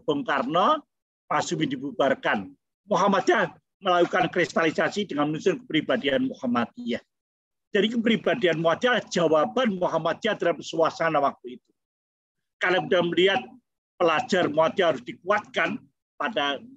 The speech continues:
tahun enam puluh satu didirikanlah Ikatan Pelajar Muhammadiyah. Ini pada periode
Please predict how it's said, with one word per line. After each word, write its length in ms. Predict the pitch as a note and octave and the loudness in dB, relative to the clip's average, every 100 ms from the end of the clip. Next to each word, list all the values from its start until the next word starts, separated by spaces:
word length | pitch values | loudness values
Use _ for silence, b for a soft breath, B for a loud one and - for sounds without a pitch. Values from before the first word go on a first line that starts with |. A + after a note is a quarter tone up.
| - _ _ _ _ | -20 _ _ _ _
tahun 240 | D3+ D3+ | -2 0
enam 160 | D3+ C#3 | 0 -2
puluh 160 | D3+ | -6
satu 320 | B2+ C#3+ C3 F#3+ | -6 -4 -2 -4
didirikanlah 640 | D3+ A#2+ D3 E3+ D#3+ D#3 | -4 -6 -2 -2 0 -2
Ikatan 400 | - D3 - C#3 | -4 -4 -2 -4
Pelajar 320 | C#3 B2+ B2+ | -4 -4 -4
Muhammadiyah. 560 | A#2 - A2+ A#2 A2+ D#3+ | -6 -10 -8 -6 -4 -4
Ini 60 | G3 | -2
pada 220 | D3 C#3+ | -2 -2
periode 640 | B2 D3 C#3 A#2+ D3 D3+ | -2 -2 -4 -2 -2 -4